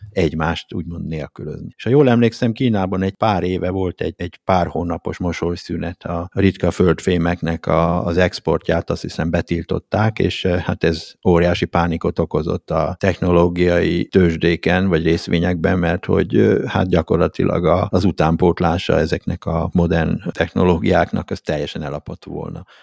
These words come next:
Aztán azt hiszem, hogy utána megszüntették, és valahogy megegyeztek, de hogy, hogy volt ennek már talán, lehet, hogy több alkalommal is ilyen, ilyen, eh, fajta korlátozása, tehát, eh, ez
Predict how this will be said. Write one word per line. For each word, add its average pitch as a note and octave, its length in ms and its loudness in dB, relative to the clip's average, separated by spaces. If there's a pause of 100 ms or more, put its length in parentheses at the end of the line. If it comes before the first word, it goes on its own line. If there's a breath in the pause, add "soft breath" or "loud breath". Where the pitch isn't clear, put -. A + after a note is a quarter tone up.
Aztán A#2 280 0
azt C3+ 140 2
hiszem, G#2+ 160 2
hogy G2 200 0 (380)
utána F#2+ 400 -4
megszüntették, E2 880 -2
és - 120 -6
valahogy D#2+ 220 0
megegyeztek, E2 720 -2
de F2 140 -2
hogy, F2 280 0
hogy - 140 -2
volt G#2 280 4
ennek E2+ 300 -4
már E2 180 -2
talán, E2 380 -4
lehet, G#2 220 2
hogy F#2+ 120 -2
több F#2 200 2
alkalommal E2+ 640 0
is - 140 -8
ilyen, E2 340 -6
ilyen, E2+ 440 2
eh, E2 180 -2
fajta E2+ 360 -2
korlátozása, E2+ 920 0
tehát, F#2 420 0
eh, G2 200 0
ez F#2+ 280 -2